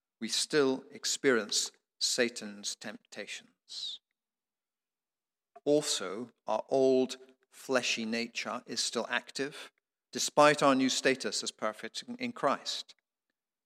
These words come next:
To some extent, we've two characters, our new nature, which knows the Lord and seeks to follow and obey him, and our old nature, which is selfish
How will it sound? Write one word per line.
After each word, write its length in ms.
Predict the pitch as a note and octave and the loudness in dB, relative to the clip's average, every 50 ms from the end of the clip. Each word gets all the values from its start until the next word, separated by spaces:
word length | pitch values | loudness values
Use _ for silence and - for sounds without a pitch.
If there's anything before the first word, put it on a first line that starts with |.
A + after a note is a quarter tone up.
| _ _ _ _ _ _ _ _ _ _ | _ _ _ _ _ _ _ _ _ _
To 80 | - - | -8 -6
some 240 | - - C#4+ G3+ C3 | -2 0 0 0 -2
extent, 560 | - - - - - F#2+ G2 A#3 - - - - _ _ _ _ _ _ _ _ _ _ _ | -4 -4 -6 -6 -6 -8 -10 -10 -12 -16 -18 -20 _ _ _ _ _ _ _ _ _ _ _
we've 160 | C3 B2+ A#2+ - _ _ _ _ | -6 -6 -6 -8 _ _ _ _
two 180 | - - - A2 | 4 4 4 4
characters, 920 | A2+ - C3 G2+ G2 A2 - _ - - - F2+ - - - - - - - _ _ _ _ _ _ | 4 0 -2 -2 -2 -4 -10 _ -16 -14 -14 -14 -8 -6 -6 -4 -4 -8 -10 _ _ _ _ _ _
our 120 | A#2 A2+ A2+ | -4 -4 -2
new 240 | C3 D3 D#3 E3 | 0 2 4 6
nature, 520 | E3 E3 D#3 F3 - - - E3 F#3 A3+ A#3 - _ _ _ _ _ _ _ _ | 6 6 6 4 2 0 0 0 0 0 -4 -8 _ _ _ _ _ _ _ _
which 240 | - A#2+ A2+ - - | -10 -8 -6 -6 -2
knows 260 | C3 C3+ C#3 C#3+ C3 | 0 2 2 2 2
the 80 | - D3 | 0 0
Lord 340 | C3 B2+ B2+ B2 C3 D#3+ - | 2 2 2 2 2 0 -2
and 120 | A#2 A#2+ | -4 -4
seeks 260 | A#2+ - C#3 C3 - | -2 -2 -2 -2 -4
to 100 | - - | -8 -8
follow 320 | A#2+ - - C3 C3+ C3 B2 | -6 -4 -2 0 0 0 -2
and 80 | A#2+ | -2
obey 280 | A#2 G#2+ A2 A#2+ A#2 A2+ | -4 -2 -2 -2 -2 -2
him, 460 | - - - G#2+ A2 C#3 D#3+ E3+ E3+ _ _ _ _ _ _ _ _ - | -4 -8 -14 -14 -14 -14 -16 -18 -20 _ _ _ _ _ _ _ _ -8
and 140 | B2 A#2+ B2+ | -6 -2 2
our 180 | B2+ B2+ B2 - - | 2 2 0 0 4
old 320 | - D3+ D3 C3+ B2+ A2 | 6 6 8 8 4 2
nature, 460 | G#2+ G2+ F#2+ - - - - - - - - _ | -2 -6 -6 -6 -8 -12 -12 -12 -12 -16 -16 _
which 240 | A2+ - - - | -20 -14 -14 -12
is 80 | A#2 - | -8 -4
selfish 880 | - - - - C3 B2+ A#2 - - C3+ B2+ C3 - - - - - | -2 0 2 4 4 2 2 0 -8 -10 -8 -8 -8 -8 -8 -10 -12